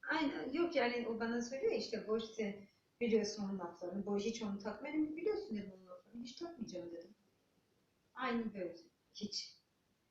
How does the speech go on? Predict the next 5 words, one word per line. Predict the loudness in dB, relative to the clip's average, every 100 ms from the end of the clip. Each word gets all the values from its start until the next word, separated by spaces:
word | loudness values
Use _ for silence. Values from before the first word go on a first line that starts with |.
| _ _ _ -4
Ama | 0 2 2
farkındalar | 0 0 0 2 4 2
soğukluğunun | -2 -4 -6 -8 -12 -10 -6 -6 -6
yani. | -6 -10 -14 _ _ _ _ _ _ _ _ _ _ _ _ _ _ _ _ _ _ _ _ _ _ _ _ _ _ _ _ _ _
Ya, | -8 -8 -8